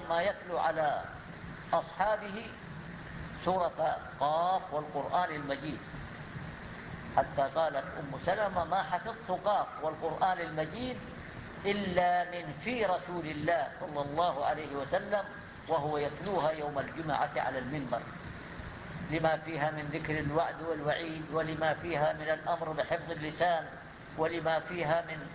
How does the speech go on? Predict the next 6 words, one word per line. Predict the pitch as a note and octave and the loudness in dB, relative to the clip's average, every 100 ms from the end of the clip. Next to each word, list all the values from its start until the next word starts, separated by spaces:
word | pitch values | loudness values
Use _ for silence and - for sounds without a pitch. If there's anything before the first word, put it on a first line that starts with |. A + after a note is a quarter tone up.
| - | -2
الخبر | D3 - F3+ F#3+ F#3 - - - - - - - | -2 2 2 4 2 0 -12 -14 -12 -12 -8 0
عن | E3+ - | 2 2
حال | - F3 F3+ E3 | 0 2 2 -2
الناس | D3+ F3 G#3 D3+ - | 0 4 4 2 0
يوم | E3 D#3 | -2 0
القيامة، | C#3+ - D#3 F3+ F#3 F3 | -2 -2 2 4 4 0